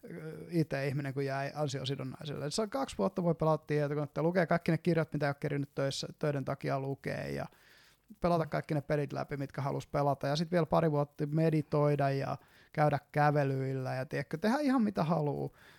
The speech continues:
Speaker 1: Mut sehän on täysin sellaista, niinku, et, et mulla olisi ollut kyky antaa siihen yhteiseen pottiin paljon enemmän, jos mä olisin vaan tehnyt semmosia töitä.
Speaker 2: Mm.
Speaker 1: Mut koska mä en kokenut sitä mielekkääksi. No nyt mulla on tosi mielekäs itse asiassa duuni tällä hetkellä, ja se on I T-alan duuni.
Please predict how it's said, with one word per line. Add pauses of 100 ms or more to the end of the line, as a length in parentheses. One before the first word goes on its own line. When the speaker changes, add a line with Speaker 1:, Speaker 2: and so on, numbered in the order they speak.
(100)
Speaker 1:
Mut
sehän
on
täysin
sellaista,
niinku,
et,
et
mulla
olisi
ollut
kyky
antaa (160)
siihen
yhteiseen
pottiin
paljon
enemmän,
jos
mä
olisin
vaan
tehnyt
semmosia
töitä. (380)
Speaker 2:
Mm.
Speaker 1:
Mut
koska
mä
en
kokenut
sitä
mielekkääksi.
No
nyt
mulla
on
tosi
mielekäs (320)
itse
asiassa
duuni
tällä
hetkellä,
ja
se
on
I
T-alan
duuni.